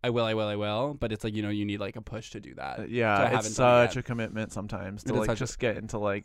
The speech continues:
Speaker 2: narratives as
Speaker 1: Wait,
Speaker 2: a whole.
Speaker 1: can I say, I was,
Speaker 2: <laughs>
Speaker 1: okay, I'm gonna drop a lot of information, so just, like, don't freak out.
Speaker 2: Okay, I'll get out my notebook.
Speaker 1: Okay, I was canvassing this weekend, relax, and, uh, there was a moment where, like,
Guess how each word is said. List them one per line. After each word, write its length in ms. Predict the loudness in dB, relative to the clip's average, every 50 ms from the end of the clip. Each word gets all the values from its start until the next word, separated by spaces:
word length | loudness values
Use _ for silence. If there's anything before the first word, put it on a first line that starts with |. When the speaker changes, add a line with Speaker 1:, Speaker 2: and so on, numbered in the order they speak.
| -10 -14 -10
Speaker 2:
narratives 600 | -8 -6 -4 -2 -2 -2 -2 -2 -2 -4 -6 -6
as 120 | -6 -2
Speaker 1:
Wait, 160 | -2 -2 -2
Speaker 2:
a 40 | -2
whole. 300 | -4 -6 -6 -8 -8 -8
Speaker 1:
can 120 | -6 -4 -2
I 100 | -2 -2
say, 240 | -2 -2 -2 -2 -2
I 100 | -2 -4
was, 300 | -2 0 0 0 0 2 2 0 0 0 -4 -4
Speaker 2:
<laughs> 280 | -4 -6 -10 -8 -6 -4
Speaker 1:
okay, 160 | -2 0 0
I'm 80 | 0 2
gonna 200 | 0 -2 -2 -4 -6 -14 -10
drop 240 | -6 -4 -4 -2
a 40 | -2
lot 220 | -2 -2 -2 -2 -2
of 80 | -2
information, 460 | -2 -4 -4 -4 -4 -4 -4 -6 -8
so 80 | -6 -6
just, 160 | -8 -8 -6 -8
like, 120 | -8 -10 _ _ -20 -14 -8
don't 220 | -6 -6 -6 -6
freak 220 | -6 -8 -6 -4 -4
out. 260 | -2 0 0 2 4
Speaker 2:
Okay, 120 | 6 6
I'll 80 | 6 6
get 100 | 6 2
out 60 | 2
my 80 | 2 0
notebook. 320 | -2 0 -2 -2 -6 -4
Speaker 1:
Okay, 280 | -6 -6 -4 -4 -6 -8 -10 _ -4
I 100 | -4 -2
was 220 | 0 0 0 -2 -2
canvassing 360 | -4 -4 -4 -4 -4 -6 -6
this 120 | -6 -6 -8
weekend, 320 | -8 -6 -6 -8 -6 -4
relax, 580 | -4 -4 -2 -2 -2 -2 -4 -6 -8 -18 -16 -8 -4
and, 340 | -2 0 0 0 -2 -4 -8 -8 -8
uh, 120 | -8 -8
there 240 | -8 -8 -4 -4 -2
was 240 | 0 0 -2 -2 -2
a 40 | -2
moment 320 | -4 -4 -4 -4 -6 -6 -6
where, 120 | -6 -4
like, 380 | -2 -2 -4 -4 -6 -8 -14